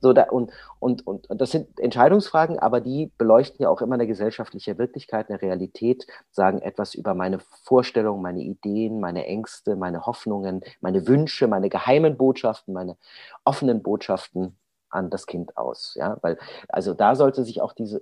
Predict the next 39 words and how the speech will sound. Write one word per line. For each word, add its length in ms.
soziale 520
Situation 600
als 180
Lehrkörper 540
nichts 420
vormachen, 580
ja? 180
Äh, 240
natürlich 500
hegt 260
auch 180
die, 340
äh, 200
ganz 300
normative 500
Vorstellungen 580
davon, 460
wie 120
es 100
zu 120
sein 320
hat, 300
ja, 260
so. 260
Und, 360
und 120
gerade 360
da, 160
wo 160
starke 340
Überzeugungen 640
ins 120
Spiel 220
kommen, 240
hat 140
man 80
eine 100
große 300
Normativität. 840